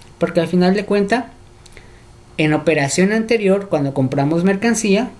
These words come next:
se dio una parte. Entonces, de aquí prácticamente ya viene incluido. Por eso no lleva iva ni nada por el estilo en las operaciones. Siguiente operación, la número ocho.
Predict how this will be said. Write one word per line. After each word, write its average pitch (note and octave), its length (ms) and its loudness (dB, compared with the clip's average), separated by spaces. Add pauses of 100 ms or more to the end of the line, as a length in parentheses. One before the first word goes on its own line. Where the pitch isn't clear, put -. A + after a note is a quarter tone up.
(440)
se F3 280 0
dio D3 180 0
una D3 260 0
parte. G#3+ 380 -2 (840)
Entonces, D3+ 480 -2
de D#3+ 80 2
aquí E3+ 160 -6
prácticamente F3+ 800 0 (640)
ya D3 200 2
viene C3+ 240 0
incluido. A#2 480 -6 (500)
Por D#3+ 160 2
eso F3 420 -2
no D3+ 220 2
lleva D3 320 4
iva G#3 420 2
ni D#3+ 140 2
nada C#3 280 0
por D3 120 0
el C3 80 0
estilo F#3+ 500 -2
en D3 120 -2
las C#3+ 140 -2
operaciones. A#2+ 760 -4 (1080)
Siguiente G3 540 0
operación, F#3 680 0
la D#3 140 0
número D#3+ 440 2
ocho. G3+ 360 2